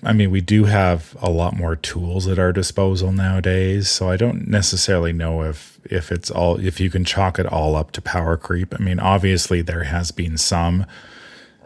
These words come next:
especially in the skill department. If you compare the,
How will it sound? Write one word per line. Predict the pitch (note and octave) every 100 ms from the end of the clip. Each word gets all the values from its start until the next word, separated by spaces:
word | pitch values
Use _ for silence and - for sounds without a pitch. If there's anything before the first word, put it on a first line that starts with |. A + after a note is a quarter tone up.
| -
especially | - - G2 F2+ G#2 F#2+ F2
in | F#2+
the | F2+
skill | - - F2
department. | F2+ F2+ - G2 F#2+ G2+ -
If | - - -
you | F#2 E2+ A2+ A2+ -
compare | - F#2 - F#2+ F2+ F2 E2 E2+
the, | - F2+ F#2